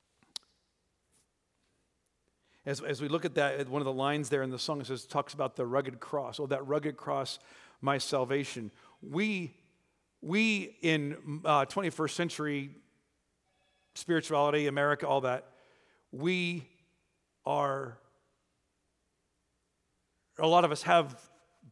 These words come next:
beautiful crosses. Some of you are, where I see it, beautiful cross on necklaces and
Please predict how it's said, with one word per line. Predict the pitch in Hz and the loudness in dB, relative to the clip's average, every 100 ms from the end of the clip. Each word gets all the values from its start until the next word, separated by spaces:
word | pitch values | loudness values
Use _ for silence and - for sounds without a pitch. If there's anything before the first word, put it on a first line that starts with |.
| _ | _
beautiful | 165 185 175 151 | -4 0 2 0
crosses. | - 131 117 - - | -4 -4 -4 -8 -6
Some | - - - | -4 -4 -4
of | 156 131 | -2 -2
you | 139 | -2
are, | 135 | 0
where | 147 165 | 2 2
I | 127 | 2
see | - 151 | -2 -4
it, | 113 113 | -4 -2
beautiful | 175 170 143 | 2 2 2
cross | - 123 - - - _ - - | -6 -8 -8 -10 -12 _ -20 -4
on | 151 139 139 135 | 0 0 -4 -4
necklaces | 147 - 127 - 127 110 107 135 | -4 -4 -6 -8 -10 -12 -8 -8
and | 120 | -8